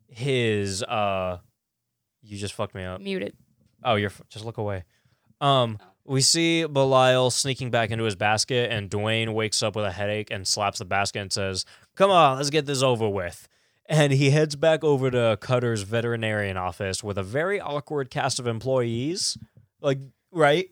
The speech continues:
Speaker 1: The employees in the fucking vet's office were very strange.
Speaker 2: They, they were twins.
Speaker 1: Yes, th-, that makes sense, 'cause they looked very alike. I was, I was just like, "Oh, these people look"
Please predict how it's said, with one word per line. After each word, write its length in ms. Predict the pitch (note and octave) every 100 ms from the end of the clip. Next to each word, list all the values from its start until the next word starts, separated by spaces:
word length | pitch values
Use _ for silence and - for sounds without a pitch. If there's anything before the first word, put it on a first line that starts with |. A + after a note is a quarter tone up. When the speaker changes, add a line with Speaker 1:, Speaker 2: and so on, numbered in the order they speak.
| _
Speaker 1:
The 180 | F3 D3+
employees 500 | D3 D3 D#3+ D3+ D3
in 60 | D3
the 100 | C3+
fucking 600 | D3 C3+ C#3 B2 A#2+ - - _ _ _ -
vet's 360 | C3+ C3 B2+ D3+
office 400 | C#3+ C3+ D#3 C3
were 160 | B2
very 500 | G2+ G2 A#2 A2+ A2
strange. 640 | G2 A2+ F2+ E2+ F2 - -
Speaker 2:
They, 440 | A3+ B3+ D4+ - _ _ G#3
they 120 | B3+
were 120 | C4+
twins. 520 | - C#4 A3 G3+ - _ _ _ _ _ _ _ _ _ _ _
Speaker 1:
Yes, 240 | E3 D3
th-, 120 | - -
that 180 | C#3+ D#3
makes 220 | D#3+ -
sense, 240 | B2 F#2+
'cause 160 | - G#2+
they 80 | A2
looked 220 | A2 G2+
very 200 | A2 F#2+
alike. 220 | F#2 F#2
I 100 | G#2
was, 80 | B2+
I 160 | C3 B2+
was 140 | A#2
just 160 | A#2 -
like, 140 | G#2+
"Oh, 160 | A#2 G2+
these 160 | F#2+
people 240 | - G2
look" 100 | G2